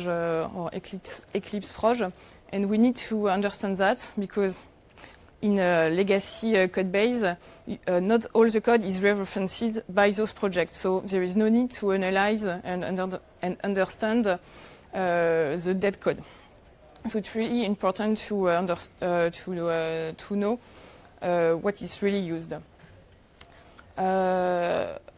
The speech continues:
and we have some, um, for, uh, because, oh yes, I forgot to mention that. Uh, our model, it's a language agnostic. It's, uh, because, uh, we, uh,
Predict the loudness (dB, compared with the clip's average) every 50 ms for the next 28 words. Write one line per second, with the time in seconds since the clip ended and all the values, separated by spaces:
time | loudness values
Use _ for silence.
0 | -12 -8 -6 -6 -4 -2 0 2 2 2 0 -4 -8 -6 -6 -4 -4 -6 -6 -6
1 | -6 -6 -6 -8 -8 -10 -12 -12 -14 -16 -18 _ _ -20 -20 -20 _ -20 -20 -20
2 | -20 -20 -20 -18 -16 -10 -4 -4 -2 -2 0 0 0 0 0 -2 -4 -4 -8 -14
3 | -20 -20 -20 _ _ -14 -12 -12 -6 0 0 2 2 0 -2 -6 -8 -12 -20 -20
4 | -20 -20 -20 -20 -20 -20 -20 -20 -20 -20 -20 -20 -20 -20 -20 -20 -20 -18 -6 -2
5 | -2 0 0 0 -2 -2 -4 -6 -8 -12 -12 -10 -10 -8 -6 -6 -4 -4 -6 -8
6 | -8 -10 -8 -6 -6 -6 -6 -8 -8 -8 -8 -6 -4 -4 -4 -4 -4 -8 -16 -20
7 | -20 -20 -20 -20 -20 -20 -20 -20 -20 -20 -20 -20 -20 -20 -20 -20 -20 -20 -20 -10
8 | -4 0 2 4 4 4 4 2 2 2 2 2 2 2 2 2 4 2 2 0
9 | -2 -6 -14 -20 -20 -20 -20 -20 -20 -20 -20 _ -20 -20 _ -2 -2 -2 -2 -2
10 | -2 0 2 2 4 4 4 4 4 4 2 2 2 2 2 2 2 2 2 4
11 | 4 2 2 0 -4 -10 -12 -12 -12 -12 -14 -16 -20 -20 -16 -12 -12 -10 -10 -6
12 | 0 2 4 4 6 4 4 4 2 0 -2 -8 -12 -18 -20 _ _ -20 -20 -20
13 | _ -20 _ _ -10 -8 -6 -6 -2 4 6 6 6 6 4 0 -2 0 2 2
14 | 4 4 2 0 0 -2 -2 -2 -2 -2 -2 0 0 2 2 2 2 2 2 0
15 | 0